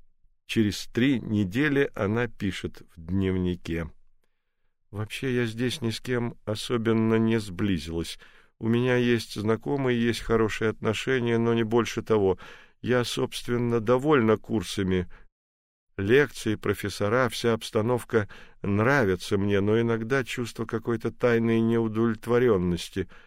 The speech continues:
охватывает меня. По привычке я ищу ответа на этот вопрос». Она всё ещё надеется, что это только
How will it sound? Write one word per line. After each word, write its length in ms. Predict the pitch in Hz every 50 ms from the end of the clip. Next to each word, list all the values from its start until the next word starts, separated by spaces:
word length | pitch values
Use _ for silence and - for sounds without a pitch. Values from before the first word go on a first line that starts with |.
| - _ _
охватывает 720 | - 95 95 - - 101 98 92 - - 92 92 92 87 -
меня. 400 | 95 95 92 95 95 92 90 - - - - - - _ _ _ _
По 120 | - 113 107
привычке 800 | - 107 117 120 123 131 156 151 - - - - 135 131 120 110 - - - - - - -
я 240 | - 110 120 120 120
ищу 360 | 117 110 - - - 123 120
ответа 560 | 117 113 - - 104 113 123 120 - - 117
на 220 | 113 113 110 107 107
этот 420 | 107 113 110 - - 110 - -
вопрос». 920 | 95 101 110 110 - - 104 90 82 80 71 67 - - - - - - _ _ _ _ _ _ _ _ _ _ _ _ _ _ _ _ _ _ _ _ _ _ _ _ _ _ _ _ _ _ _ _ _ _ _ _ _ - - - _ _
Она 360 | - 113 110 117 117 113 -
всё 220 | - - - - 120
ещё 220 | 113 - - 120
надеется, 500 | 107 113 110 110 123 117 110 - - 101
что 200 | 92 - - 113
это 180 | 104 95 - 98
только 480 | - - 110 101 - - 110 107 98